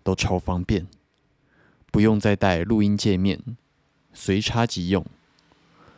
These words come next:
外出远端工作很好携带。Shure M V七本身是新型动圈式麦克风，指向性强，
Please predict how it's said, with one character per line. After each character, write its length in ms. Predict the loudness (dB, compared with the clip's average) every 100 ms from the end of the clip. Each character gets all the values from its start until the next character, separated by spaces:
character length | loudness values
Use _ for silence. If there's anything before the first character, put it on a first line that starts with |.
| _ _ 2
外 160 | 4
出 240 | 4 2 2
远 180 | 0 0
端 220 | 0 0
工 180 | 0 0
作 320 | 2 2 2
很 200 | -2 -2
好 180 | -2 -4
携 220 | -6 -4
带。 260 | -4 -4 -6 _ _ _ _ _ _ _ _ _ _ _ _ _ _ _ _ _ _ _ -12
Shure 300 | 2 4 6
M 240 | 4 2
V 140 | 0
七 320 | 0 -2 -2 0
本 200 | -2 0
身 240 | 2 2
是 240 | 2 2
新 220 | 2 0 0
型 220 | -2 0
动 160 | 0
圈 180 | 0 -2
式 160 | 0 0
麦 180 | 0 0
克 220 | -2 -2
风， 340 | 0 -2 -2 -10 _ _ _ _ _ _ _ _ _
指 180 | -2 -2
向 280 | 0 0 0
性 240 | -2 -2
强， 400 | -2 -4 -6 -8